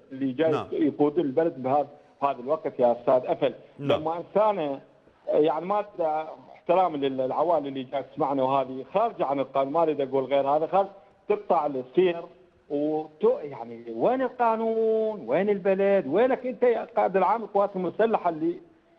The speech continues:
Speaker 1: اليوم رايح لي لامريكا؟ ما اعرف، وصدقني ما زال احنا ذكرنا هذا الموقف مالته اللي راح لامريكا، صدقني مو ل-، لاجل الشعب العراقي.
Speaker 2: نعم.
Speaker 1: لاجل الدفاع عن ال-، ال-، ال-، ال-، الذيول والميليشيات حتى على مود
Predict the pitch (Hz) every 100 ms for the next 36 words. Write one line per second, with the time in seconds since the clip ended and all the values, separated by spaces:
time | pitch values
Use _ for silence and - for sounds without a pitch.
0 | - 156 190 156 151 156 131 117 127 185
1 | - 131 123 139 147 139 165 160 160 160
2 | - 151 175 165 147 131 143 139 151 147
3 | 147 143 147 170 151 156 143 151 - 151
4 | - 147 147 160 151 131 135 208 185 160
5 | 117 - - - - 147 151 196 196 196
6 | 180 190 170 - 156 156 185 143 131 -
7 | 117 123 123 127 120 151 131 107 - _
8 | 135 160 220 202 143 131 120 135 - 196
9 | 208 214 - - - - - 151 170 165
10 | 160 147 151 151 156 151 156 143 156 127
11 | 139 160 - 415 165 147 143 135 135 -
12 | 170 190 202 - 190 185 156 147 156 170
13 | 202 208